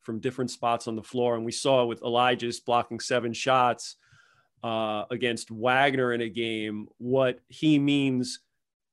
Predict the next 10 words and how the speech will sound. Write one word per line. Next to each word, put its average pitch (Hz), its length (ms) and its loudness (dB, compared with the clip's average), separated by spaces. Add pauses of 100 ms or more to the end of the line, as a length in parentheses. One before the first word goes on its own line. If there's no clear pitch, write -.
(420)
to 135 640 2
Brian, 147 480 4
especially 196 460 6
if 131 120 2
Brian 151 340 4
is 139 120 -4
gonna 135 240 -2
be, 123 300 -6
you 131 100 -4
know, 113 260 -6